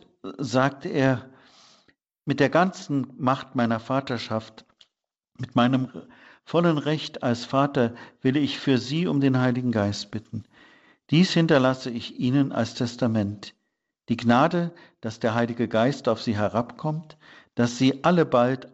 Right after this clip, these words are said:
als möglich sagen können, dass der Heilige Geist Ihr Freund ist, dass der Heilige Geist Ihr Licht ist, dass der Heilige Geist Ihr Meister ist. Das ist es, was ich Ihnen wünsche. Das ist das Gebet,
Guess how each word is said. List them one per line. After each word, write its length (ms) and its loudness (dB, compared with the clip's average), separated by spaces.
als 360 -8
möglich 720 -4
sagen 440 0
können, 380 -4
dass 160 -8
der 120 2
Heilige 340 0
Geist 440 -2
Ihr 160 -2
Freund 400 -6
ist, 320 -16
dass 160 -4
der 160 2
Heilige 300 2
Geist 500 -2
Ihr 160 0
Licht 320 -6
ist, 420 -16
dass 180 -8
der 120 2
Heilige 380 0
Geist 420 0
Ihr 220 0
Meister 500 -4
ist. 320 -18
Das 240 0
ist 220 -4
es, 180 -4
was 180 0
ich 180 -8
Ihnen 340 0
wünsche. 380 0
Das 180 0
ist 160 -4
das 220 0
Gebet, 520 0